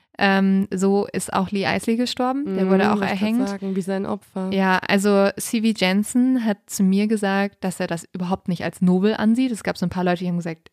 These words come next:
Speaker 1: äh, wenigstens hatte er den Mumm, genauso zu sterben,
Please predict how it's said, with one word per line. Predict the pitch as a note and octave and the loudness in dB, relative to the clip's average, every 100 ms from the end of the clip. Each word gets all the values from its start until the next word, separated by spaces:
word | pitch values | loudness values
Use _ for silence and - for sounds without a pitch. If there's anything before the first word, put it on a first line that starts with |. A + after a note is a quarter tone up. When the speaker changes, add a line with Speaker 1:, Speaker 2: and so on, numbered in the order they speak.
| - | -6
Speaker 1:
äh, | E3+ E3+ E3 | -2 -2 0
wenigstens | F3+ F3 - F3 - | 0 0 -4 -8 -6
hatte | F#3 - - | -8 -6 -4
er | F3 | -2
den | E3+ | 2
Mumm, | F3+ F#3+ G3+ F#3+ | 6 8 6 4
genauso | E3+ D#3 F#3 F#3 F3+ | 2 4 4 4 2
zu | F3 - F#3 | 0 -4 -6
sterben, | - - E3+ F3+ F#3 F3+ F3+ | -2 4 6 6 6 4 4